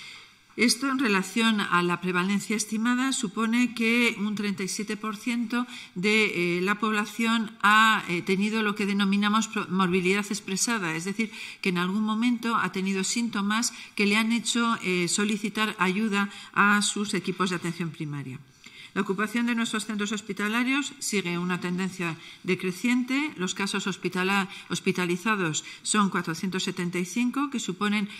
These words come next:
un total de uno coma cinco por ciento del total de casos. De ellos, trescientos setenta y cinco están en planta. Tenemos veintitrés pacientes menos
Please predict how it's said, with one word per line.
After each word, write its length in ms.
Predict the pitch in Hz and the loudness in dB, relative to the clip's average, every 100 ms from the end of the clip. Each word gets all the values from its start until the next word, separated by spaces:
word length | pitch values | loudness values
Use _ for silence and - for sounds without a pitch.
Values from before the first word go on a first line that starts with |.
| - - - | -16 -14 -2
un 160 | 208 | 0
total 500 | 196 196 220 220 196 - | 0 0 2 2 2 -2
de 260 | 170 196 196 | 0 2 4
uno 240 | 208 214 | 2 0
coma 240 | 208 185 | 0 0
cinco 320 | 190 202 196 180 | 0 -2 -2 -2
por 160 | 180 | -2
ciento 240 | 220 208 180 | -2 -2 -2
del 140 | 170 | -2
total 280 | 165 185 170 | -2 -2 -2
de 120 | 175 | -2
casos. 560 | 240 247 - 269 277 - - - | 0 0 0 -2 -4 -10 -18 -10
De 220 | 175 202 220 | 0 4 4
ellos, 400 | 226 254 254 - | 4 4 2 -2
trescientos 460 | 185 - 208 208 | -4 -2 -2 -2
setenta 340 | 214 202 185 190 | -2 -2 0 -2
y 80 | |
cinco 340 | 196 233 233 196 | 0 -2 0 -2
están 300 | - 185 180 | -2 0 0
en 100 | 165 | 0
planta. 460 | 170 151 147 120 - - _ - - | -2 -2 -4 -8 -10 -18 _ -8 -2
Tenemos 320 | 202 220 240 | 0 2 2
veintitrés 460 | 214 196 185 220 226 | 0 -2 0 -2 -2
pacientes 500 | 190 202 180 180 185 | -2 -2 -4 -4 -2
menos 420 | 226 240 277 | 0 0 0